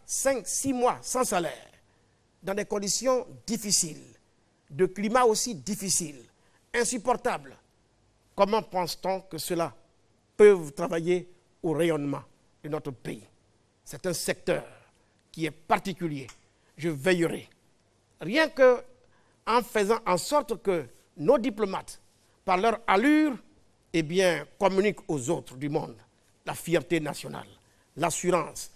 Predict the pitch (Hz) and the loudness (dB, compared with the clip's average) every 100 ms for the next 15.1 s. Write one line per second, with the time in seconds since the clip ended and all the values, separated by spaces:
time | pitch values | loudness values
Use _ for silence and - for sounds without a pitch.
0 | _ _ - 165 139 - - 196 214 202 | _ _ -10 -8 -8 -12 -8 0 2 0
1 | - _ - 175 160 - 160 - 190 190 | -12 _ -4 0 0 -2 -6 -2 -2 -2
2 | - _ _ _ 135 147 220 - 202 180 | -6 _ _ _ -6 -2 -2 0 0 0
3 | 180 190 180 - 160 131 131 165 151 120 | -2 -2 -4 -4 -6 -2 0 0 -2 -10
4 | _ _ _ _ - 160 143 175 170 175 | _ _ _ _ -10 -6 0 2 4 2
5 | 180 - _ _ 165 147 127 - - - | 0 -10 _ _ -8 -8 -14 -6 -4 -4
6 | 127 - _ _ _ _ 170 185 170 160 | -8 -20 _ _ _ _ 0 2 0 -2
7 | 156 - 143 - _ _ _ _ _ 151 | -4 -6 -10 -12 _ _ _ _ _ -6
8 | 156 185 185 92 - _ _ _ 127 127 | -2 0 -2 -4 -10 _ _ _ -16 -2
9 | 190 214 240 233 202 180 170 196 214 - | 0 2 0 -4 -10 -8 -4 -4 -6 -12
10 | _ 185 156 208 180 165 190 165 160 202 | _ -14 -8 -6 -6 -6 -8 -8 -4 -4
11 | 226 220 _ _ _ _ _ _ _ _ | -4 -10 _ _ _ _ _ _ _ _
12 | _ _ _ _ _ _ _ _ _ - | _ _ _ _ _ _ _ _ _ -14
13 | 220 185 175 190 170 170 208 214 _ _ | -8 -6 -6 -6 -6 -6 -8 -12 _ _
14 | _ _ 185 175 160 165 160 165 202 165 | _ _ -8 -4 -2 -2 -2 -4 -4 -4
15 | - | -8